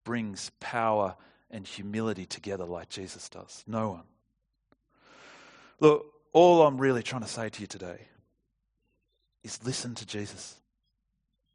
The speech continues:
There's no one else worth giving your whole attention to. There's no one else like him. What other king has absolute power and glory like him? And yet, what other king would suffer,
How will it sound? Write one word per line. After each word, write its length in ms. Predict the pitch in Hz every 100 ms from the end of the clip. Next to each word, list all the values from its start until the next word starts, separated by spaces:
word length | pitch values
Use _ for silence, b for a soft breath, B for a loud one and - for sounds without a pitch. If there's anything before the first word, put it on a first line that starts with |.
| _ _ _ _ _ _
There's 240 | 131 123
no 140 | 143 143
one 180 | 139 123
else 400 | 113 92 - -
worth 300 | 120 107 -
giving 260 | 120 113
your 120 | 110 104
whole 400 | - 127 117 113
attention 500 | - - 113 - 104
to. 200 | - 87 B B
There's 160 | - 117
no 140 | 151
one 120 | 156 151
else 220 | 139 -
like 300 | 120 123 -
him. 160 | 95 - _ _ _ _ _ _ _ _ _
What 280 | 131 160 170
other 180 | 160
king 380 | 151 - 156 143
has 400 | 123 127 117 - - -
absolute 720 | 151 143 - 139 131 123 -
power 480 | - 143 139 135 131
and 280 | 117 120
glory 380 | - 117 123 123
like 300 | 120 117 113
him? 260 | - 110 98 _ _ _ _ _ _ _ _ _ _ _ _ _ _ _ _ _ -
And 140 | 143
yet, 180 | 147 135
what 200 | 156 160
other 180 | 156 143
king 520 | - 165 151 127 110
would 200 | 123 -
suffer, 640 | - - 135 131 123 92